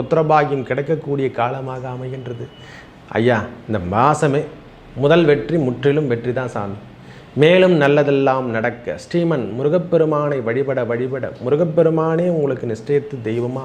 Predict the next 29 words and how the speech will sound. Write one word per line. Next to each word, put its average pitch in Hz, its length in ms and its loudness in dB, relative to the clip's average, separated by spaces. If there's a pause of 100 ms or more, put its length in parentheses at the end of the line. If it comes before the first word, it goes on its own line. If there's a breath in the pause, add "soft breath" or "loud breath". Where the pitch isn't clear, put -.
அமையறாரு. 123 400 0 (500 loud breath)
குரு 135 160 4
வேறில்ல, 131 540 4 (140)
ஏன்னா 117 120 0
அவரே 120 360 0
தான் 143 180 0
நம்மளுக்கு 123 220 0
ஒன்பதாம் 127 420 0
இடத்துலேருந்து 123 480 -4
பார்த்துட்ருக்காரு, 120 640 -2 (140)
ஐந்தாம் 139 420 -2
பாவகமாக. 117 460 0 (760 loud breath)
அந்த 113 180 0
கு-, 110 160 -2
செவ்வாயோட 175 640 4
சேரும் 160 400 4
பொழுது 135 260 2
முருகப்பெருமானை 170 920 4
வழிபட 147 500 0
வழிபட 135 440 -2
உங்கள் 113 400 -4
வாழ்வில் 165 440 2
அனைத்து 147 420 -2
விதமான 139 440 -2 (120)
தடைகளையும் 143 540 0
உடைத்து 143 440 -2 (520 loud breath)
நல்லதே 147 500 4
நடக்கும் 131 460 0
என்று 110 320 -6